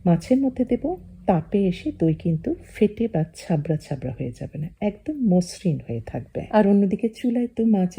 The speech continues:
একদমই পানিটা একেবারে ফুটে উঠেছে, মাছও কিন্তু সম্পূর্ণ রান্নাই হয়ে গিয়েছে। এখন আমি লিকুইডটা, দইয়ের অ্যারারুট মেশানো দইয়ের লিকুইডটা দিয়ে দিলাম। দিয়ে আর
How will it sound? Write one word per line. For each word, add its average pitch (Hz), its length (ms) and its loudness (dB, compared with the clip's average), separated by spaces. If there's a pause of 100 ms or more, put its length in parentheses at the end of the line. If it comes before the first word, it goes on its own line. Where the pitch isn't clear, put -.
একদমই 254 480 -6 (640)
পানিটা 175 420 -4
একেবারে 170 320 -8 (100)
ফুটে 202 260 -8
উঠেছে, 208 420 -10 (840)
মাছও 175 320 -8
কিন্তু 175 180 -8 (140)
সম্পূর্ণ 240 480 -8 (200)
রান্নাই 196 460 -4
হয়ে 254 220 -6
গিয়েছে। 247 260 -10 (120)
এখন 226 180 -12 (100)
আমি 147 120 -12 (600)
লিকুইডটা, 160 420 -6 (200)
দইয়ের 156 280 -4 (120)
অ্যারারুট 165 440 -6
মেশানো 185 300 -10 (260)
দইয়ের 151 300 -2
লিকুইডটা 247 580 -10 (380)
দিয়ে 127 220 -14
দিলাম। 147 220 -14 (640)
দিয়ে 285 240 2
আর 285 80 -6